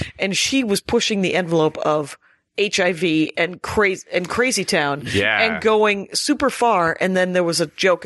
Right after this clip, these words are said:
Speaker 1: there was a tag. She wrote this thing. It was a punchline. That's what it's called.
Speaker 2: <laughs>
Speaker 1: Yeah, good work. Good work, Silverman. Anyway, <laughs> so, hey, we nerded out nicely about,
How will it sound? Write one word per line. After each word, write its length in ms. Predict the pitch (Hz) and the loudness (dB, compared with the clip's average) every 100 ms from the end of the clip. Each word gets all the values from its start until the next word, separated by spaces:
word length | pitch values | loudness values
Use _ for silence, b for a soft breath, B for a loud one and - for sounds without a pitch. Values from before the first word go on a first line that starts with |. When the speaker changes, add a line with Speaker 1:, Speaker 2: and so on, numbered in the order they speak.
| 156 | -6
Speaker 1:
there 80 | - | -4
was 140 | 175 180 | -4 -4
a 40 | |
tag. 460 | - 359 208 - - - - - _ | -2 -2 -2 -8 -18 -20 -20 -20 _
She 220 | - 220 | -4 -4
wrote 320 | 160 220 220 | 2 0 2
this 160 | 208 - | -2 -2
thing. 100 | 185 | 0
It 40 | |
was 120 | 170 | 0
a 60 | 170 | -2
punchline. 560 | - 262 269 - - - | -2 -4 -4 -4 -6 -4
That's 240 | 170 - | -4 -2
what 120 | - | -6
it's 100 | - | -8
called. 180 | - - - 202 | -8 -6 0 0
Speaker 2:
<laughs> 240 | - 285 - | 2 0 0
Speaker 1:
Yeah, 260 | 247 196 - | -2 0 0
good 220 | 415 381 | 0 2
work. 340 | 370 285 - 247 - | 2 2 -2 -8 -2
Good 160 | 381 | 0
work, 180 | 330 285 | 2 2
Silverman. 500 | - 262 233 233 220 B B B B - | 2 2 2 0 -2 B B B B 0
Anyway, 600 | 247 247 220 208 - - - | 2 4 2 2 -2 -6 -14
<laughs> 140 | - 190 | -10 -4
so, 640 | - - - 214 - - _ _ _ _ _ _ _ | -2 0 0 -2 -4 -10 _ _ _ _ _ _ _
hey, 120 | 262 | 0
we 160 | 269 254 | 4 4
nerded 320 | 247 247 262 | 4 4 4
out 220 | 254 247 | 2 2
nicely 500 | 226 269 - 185 180 - | 0 0 2 0 0 0
about, 480 | 196 202 202 196 | 0 2 4 2